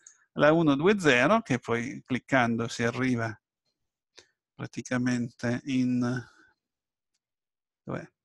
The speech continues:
Che tra l'altro è abbastanza grossino, se non vado errato, questo Make Human. Mi pare che siamo sui trecento megabyte.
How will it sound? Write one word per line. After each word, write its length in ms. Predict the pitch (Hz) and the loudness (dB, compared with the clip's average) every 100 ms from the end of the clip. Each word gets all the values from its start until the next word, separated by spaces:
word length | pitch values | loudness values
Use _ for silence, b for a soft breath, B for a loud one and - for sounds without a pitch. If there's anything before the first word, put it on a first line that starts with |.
| _ B B - | _ B B 0
Che 100 | 165 | 4
tra 80 | |
l'altro 220 | 269 285 185 | 6 6 6
è 40 | |
abbastanza 480 | 202 202 220 220 208 | 6 4 4 4 2
grossino, 480 | 156 151 - 127 120 | 2 -4 -2 -2 -2
se 120 | 127 | -2
non 100 | 120 | -4
vado 180 | 120 120 | -4 -4
errato, 400 | 117 117 - 120 | -4 -6 -8 -10
questo 260 | 120 120 | -6 -4
Make 300 | 117 117 - | -2 -4 -4
Human. 220 | 117 117 | -4 -4
Mi 80 | 120 | -4
pare 200 | - 143 | 0 0
che 120 | 147 127 | 0 -2
siamo 380 | - 127 131 | 0 0 0
sui 260 | 120 131 120 | -2 -4 -4
trecento 540 | - 123 - 127 127 | -4 -4 -2 -4 -2
megabyte. 840 | 120 113 120 123 113 131 - 202 | -4 -4 -2 0 -2 -4 -2 -4